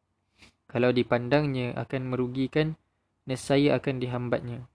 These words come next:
Di tengah-tengah gelombang manusia yang banyak itu, dengan berbagai macam ragam keinginan, kelakuan, cita-cita, lingkungan dan pendidikan, terseliplah kita. Saya dan saudara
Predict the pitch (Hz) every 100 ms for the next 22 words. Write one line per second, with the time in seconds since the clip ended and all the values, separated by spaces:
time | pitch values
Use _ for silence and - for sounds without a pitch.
0 | - 123 131 127 - 135 131 127 123 123
1 | 120 120 123 120 117 120 127 - 131 123
2 | - _ _ _ _ - 127 123 123 123
3 | 120 127 156 233 - _ _ _ 135 131
4 | 139 131 123 123 147 185 202 190 175 -
5 | 160 139 135 139 139 135 135 123 123 123
6 | 120 117 - - 120 - 139 123 - 131
7 | 127 135 - 123 117 127 117 123 127 127
8 | 135 147 151 135 117 160 - _ _ _
9 | _ _ _ 143 135 135 135 135 151 131
10 | 123 _ 139 131 - 135 151 139 135 -
11 | - - 127 120 127 _ _ _ _ _
12 | _ - 139 160 175 151 143 135 135 151
13 | 165 185